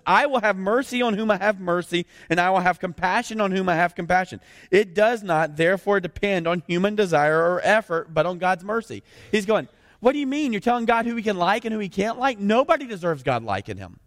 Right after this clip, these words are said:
Or, nobody, right? And so this doesn't make God unjust. God can choose to do whatever he wants to do. You know why? Because he's God. Here's a really, really simple, and it's going,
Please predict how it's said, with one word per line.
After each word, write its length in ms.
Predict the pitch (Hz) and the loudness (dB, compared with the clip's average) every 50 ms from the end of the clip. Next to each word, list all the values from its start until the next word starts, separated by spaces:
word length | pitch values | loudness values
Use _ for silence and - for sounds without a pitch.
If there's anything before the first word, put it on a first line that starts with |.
| _ _ _ - | _ _ _ -2
Or, 200 | 156 165 160 - _ _ _ _ - | 0 0 0 -4 _ _ _ _ -20
nobody, 640 | - - 170 196 226 285 330 320 285 214 127 110 131 | -20 -10 -4 -2 0 2 2 2 0 0 -2 -8 -8
right? 220 | 156 180 220 254 262 | -4 -4 -4 -4 -4
And 80 | 214 | -4
so 180 | 214 220 185 160 - - - - | -4 -4 -4 -4 -6 -14 -20 -10
this 140 | - 285 311 | -6 -4 -2
doesn't 180 | 320 202 - 214 | 0 0 0 0
make 220 | 202 226 220 180 | -2 -4 -2 2
God 200 | 220 202 196 196 | 2 2 2 2
unjust. 460 | 185 170 143 175 233 294 262 175 165 | -2 -4 -4 -2 0 0 -2 -2 -2
God 280 | 175 202 240 349 339 - | 0 2 2 0 0 -2
can 140 | 392 311 220 | -4 -8 -6
choose 300 | - 226 226 226 214 190 | -4 -4 -2 -2 -4 -4
to 60 | 190 | -4
do 120 | 180 208 | -2 0
whatever 280 | 208 214 208 208 208 202 | 2 2 2 2 0 0
he 40 | 196 | -2
wants 200 | 196 196 165 208 | -4 -4 -4 -2
to 100 | 214 143 | -4 -4
do. 80 | - _ - | -4 _ -12
You 140 | 165 190 185 | -6 -4 -2
know 80 | 165 | 0
why? 240 | 147 151 175 208 233 220 _ _ _ _ - _ _ | 0 0 0 -2 -4 -8 _ _ _ _ -20 _ _
Because 180 | - 180 160 | -4 -4 -2
he's 140 | 196 190 165 | -2 -4 0
God. 340 | 151 233 233 180 104 95 - 117 | 2 2 2 2 0 -4 -8 -12
Here's 160 | 147 165 180 | -10 -8 -8
a 60 | 196 | -6
really, 300 | 185 180 196 208 226 214 | -2 0 0 0 0 -2
really 180 | 208 202 196 190 | -2 -2 -2 -2
simple, 220 | - 190 160 170 | -4 -6 -6 -6
and 120 | 160 165 | -6 -4
it's 200 | - 151 175 - | -4 -6 -4 -4
going, 200 | - 185 151 143 | -4 -6 -6 -6